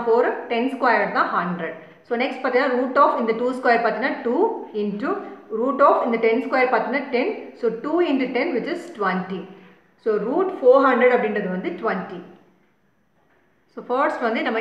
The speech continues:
இந்த பார்ட் நம்ம சால்வ் பண்ணிட்டோம். Next வந்து root of zero point zero four எடுத்துக்கலாம். So, root of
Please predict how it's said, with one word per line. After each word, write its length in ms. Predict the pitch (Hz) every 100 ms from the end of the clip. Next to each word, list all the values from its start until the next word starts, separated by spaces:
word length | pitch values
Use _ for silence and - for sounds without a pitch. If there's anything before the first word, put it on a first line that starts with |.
| 208
இந்த 140 | 226 247
பார்ட் 200 | 240 240
நம்ம 140 | 233 190 196
சால்வ் 240 | 190 196
பண்ணிட்டோம். 300 | 180 208 247
Next 240 | 247 - 247
வந்து 140 | 233 285 226
root 180 | 240 262
of 60 | 247 240
zero 180 | 247 254 262
point 240 | 277 285 185
zero 180 | 226 233 233
four 120 | 226
எடுத்துக்கலாம். 420 | 185 - 175 220 - - - _ _ _ _ _ - - - - - - - - - - - - - - -
So, 80 | 220 196
root 260 | 214 269 269 262
of 100 | 277